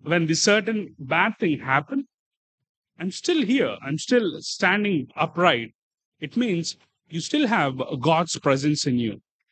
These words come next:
If you turn your Bibles with me to Matthew chapter twenty-four, verses fifteen to twenty. Matthew chapter twenty-four, verse fifteen to twenty.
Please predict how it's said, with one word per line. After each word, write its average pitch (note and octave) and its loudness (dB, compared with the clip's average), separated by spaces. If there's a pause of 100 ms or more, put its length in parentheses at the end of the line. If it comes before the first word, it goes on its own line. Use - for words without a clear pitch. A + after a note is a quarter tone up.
(160)
If D3 -8
you E3+ -4
turn B3+ 0
your A3+ 2
Bibles F#3 2
with F#3 -4
me F#3+ 2
to F#3 0
Matthew D#3 2
chapter D3 2 (140)
twenty-four, D#3+ 2 (460)
verses D#3+ -2
fifteen G#3+ 0
to F#3+ 0
twenty. B2+ -4 (520)
Matthew C3 -6
chapter C#3 0 (140)
twenty-four, D#3+ 2
verse C3+ 0
fifteen E3+ 0
to C3+ 0
twenty. B2 -2